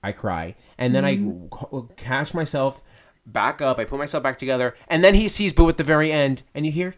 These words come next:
Speaker 1: "Kitty," and he's like, his face lights up.
Speaker 2: Mm.
Speaker 1: <laughs> I'm almost gonna cry about it <laughs> right now. Oh my God.
Speaker 2: <gasps> Dan,
Speaker 1: I'm gonna
Speaker 2: you're
Speaker 1: hold
Speaker 2: so
Speaker 1: it together.
Speaker 2: cute.
Speaker 1: But this movie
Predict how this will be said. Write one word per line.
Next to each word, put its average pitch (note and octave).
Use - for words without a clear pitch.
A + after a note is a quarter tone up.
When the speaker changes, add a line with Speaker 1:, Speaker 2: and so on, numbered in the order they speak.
Speaker 1:
"Kitty," C4+
and E3+
he's F3
like, D#3+
his D#3+
face C3+
lights D3+
up. F3
Speaker 2:
Mm. B3
Speaker 1:
<laughs> -
I'm -
almost -
gonna -
cry -
about E3+
it -
<laughs> B3+
right E3+
now. C3
Oh D#3
my G#3
God. D3
Speaker 2:
<gasps> -
Dan, F#4
Speaker 1:
I'm G#4+
gonna G#4
Speaker 2:
you're G4
Speaker 1:
hold G#4
Speaker 2:
so F#4
Speaker 1:
it -
together. A4+
Speaker 2:
cute. E4
Speaker 1:
But D4
this G#3
movie C3